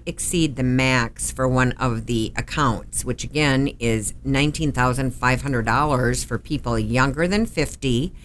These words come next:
in two thousand twenty-one. You should also note that the employer contributions can only be earmarked for traditional four oh one Ks and not for Roth four oh one Ks.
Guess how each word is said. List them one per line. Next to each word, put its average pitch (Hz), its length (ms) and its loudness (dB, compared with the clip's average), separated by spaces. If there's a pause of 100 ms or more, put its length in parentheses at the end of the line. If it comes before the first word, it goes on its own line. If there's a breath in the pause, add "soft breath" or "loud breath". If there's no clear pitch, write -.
(260 loud breath)
in 127 220 2
two 170 200 -4
thousand 131 480 0
twenty-one. 131 1000 0 (540 loud breath)
You 180 120 0
should 170 180 0
also 233 280 2
note 147 280 2
that 135 280 -4
the 135 480 0
employer 147 560 2
contributions 127 680 -2
can 127 140 -2
only 127 200 2
be 120 260 -2
earmarked 143 600 2
for 131 220 -2
traditional 123 540 -2
four 120 340 0
oh 117 60 2
one 113 300 0
Ks 107 800 -2
and 123 280 2
not 131 320 4
for 117 200 -6
Roth 120 760 0
four 113 240 0
oh 98 40 -4
one 98 180 -10
Ks. - 480 -8